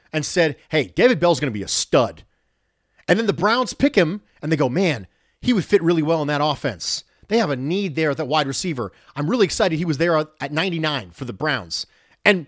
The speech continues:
think positively of that maneuver. I have no problem with this. You had an opinion on the Browns.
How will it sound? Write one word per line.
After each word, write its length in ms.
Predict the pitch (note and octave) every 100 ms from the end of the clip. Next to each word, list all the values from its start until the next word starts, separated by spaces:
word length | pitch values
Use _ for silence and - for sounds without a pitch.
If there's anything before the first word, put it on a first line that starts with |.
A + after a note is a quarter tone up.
| _
think 360 | - A#3+ C4 -
positively 680 | B3+ D#4 C4 B3+ F#3+ G3
of 100 | G3+
that 160 | E3 G3
maneuver. 460 | A#3 D#4 A#3+ - - _ _ _ _ _ _ _ _ _ _ _
I 100 | -
have 180 | B3 G#3+
no 280 | G#3 B3+ D#4+
problem 440 | A#3 C#4+ E4+ F4
with 140 | F3 -
this. 400 | A#2+ - - - _
You 140 | - D3
had 180 | E3+ G#3
an 80 |
opinion 320 | F#3+ F#3+ F3+ D#3
on 120 | C3
the 60 |
Browns. 540 | A2+ A#2+ G2+ B3 -